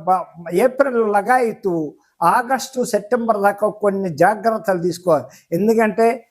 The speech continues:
సెల్ఫ్ డ్రైవింగ్ జాగ్రత్త, వీళ్ళు ఎంతసేపు సెల్ఫ్ డ్రైవింగ్ జాగ్రత్త, ఫైనాన్స్ విషయంలో జాగ్రత్త. ఇచ్చిన సొమ్ము తిరిగి రాదు,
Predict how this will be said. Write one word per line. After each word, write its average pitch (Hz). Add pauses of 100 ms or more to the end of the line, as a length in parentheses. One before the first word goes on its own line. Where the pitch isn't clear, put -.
(140)
సెల్ఫ్ 220
డ్రైవింగ్ 214
జాగ్రత్త, 190 (1160)
వీళ్ళు 196
ఎంతసేపు 226
సెల్ఫ్ 196
డ్రైవింగ్ 214
జాగ్రత్త, 185 (640)
ఫైనాన్స్ 240
విషయంలో 220
జాగ్రత్త. 180 (200)
ఇచ్చిన 262
సొమ్ము 226
తిరిగి 233
రాదు, 170